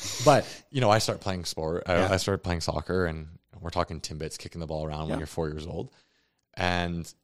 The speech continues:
Speaker 1: that's community too. And, and it started there. And that was the first, you know, those, those experiences of, of having that network of people around you. Um, and then how that extends further.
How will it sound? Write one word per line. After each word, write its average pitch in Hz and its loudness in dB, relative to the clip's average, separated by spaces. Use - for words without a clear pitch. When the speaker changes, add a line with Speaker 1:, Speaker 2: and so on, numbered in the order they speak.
Speaker 1:
that's 101 -2
community 135 -4
too. 226 -6
And, 92 -4
and 101 -2
it 85 -6
started 107 -2
there. 82 -2
And 92 -4
that 98 -2
was 110 -4
the 107 -4
first, 107 -4
you 92 -4
know, 87 -2
those, 92 0
those 92 -2
experiences 92 -8
of, 76 -8
of - -20
having 95 -4
that 87 0
network 85 -8
of 80 -12
people 85 -8
around 85 -6
you. 80 -10
Um, 78 -2
and 98 -4
then 90 0
how 85 0
that 85 0
extends 92 -4
further. 87 -6